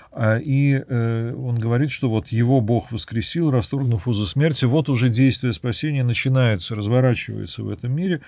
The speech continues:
Соответственно, призвать его имя, очевидно, означает не просто произнести это имя или там произнести его с уважением, но,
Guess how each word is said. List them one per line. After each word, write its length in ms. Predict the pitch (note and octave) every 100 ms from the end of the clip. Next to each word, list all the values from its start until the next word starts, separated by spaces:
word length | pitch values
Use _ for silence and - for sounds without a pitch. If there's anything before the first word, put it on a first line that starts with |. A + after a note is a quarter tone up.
| - - -
Соответственно, 500 | - A2 C3 C3 B2+
призвать 440 | A#2+ A2+ B2+ A#2+
его 200 | B2+ B2
имя, 280 | C#3+ F3 D3+
очевидно, 500 | A#2+ - G#2+ A#2 B2
означает 480 | G2+ G#2+ F2 A2 F#2
не 100 | G#2
просто 340 | G2 G#2+ -
произнести 580 | F2+ A2 G2+ G#2+ G#2 -
это 220 | A#2+ F#2+
имя 420 | G#2 B2 C#3+ A#2 G#2
или 160 | G2
там 240 | F2+ F#2+ F2
произнести 500 | G#2+ G2 G#2 - G#2+
его 160 | G2
с 120 | F#2
уважением, 600 | G#2+ G#2 G2 C#3 C3+ A2 G2+
но, 200 | G#2+